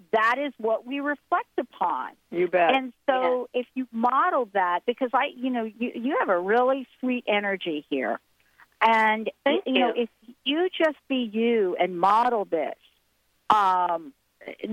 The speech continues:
Speaker 1: that th-, this will rub off. I mean, things rub off. And I, that's really for me. I mean, I've been doing this ten years now, and trust me, this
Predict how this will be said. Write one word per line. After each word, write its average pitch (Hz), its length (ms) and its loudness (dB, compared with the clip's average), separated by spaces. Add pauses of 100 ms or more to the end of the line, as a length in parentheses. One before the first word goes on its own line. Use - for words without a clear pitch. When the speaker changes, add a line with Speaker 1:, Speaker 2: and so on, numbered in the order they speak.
Speaker 1:
that 226 240 2 (520)
th-, 262 140 -2 (140)
this 311 160 -2 (100)
will 285 200 -2
rub 226 260 2
off. 196 280 0 (320)
I 226 60 2
mean, 208 340 -8
things 285 380 -2
rub 226 240 0
off. 185 320 0 (340)
And 214 360 -2
I, 214 280 2
that's 254 300 2
really 220 380 -4
for 214 80 -2
me. 220 320 -4 (280)
I 254 120 4
mean, 254 260 -2
I've 247 140 4
been 254 160 -2
doing 247 240 0
this 233 160 -2 (100)
ten 214 200 -2
years 269 360 0
now, 165 360 0
and 196 200 0
trust 302 380 2
me, 175 320 -8 (520)
this 208 380 2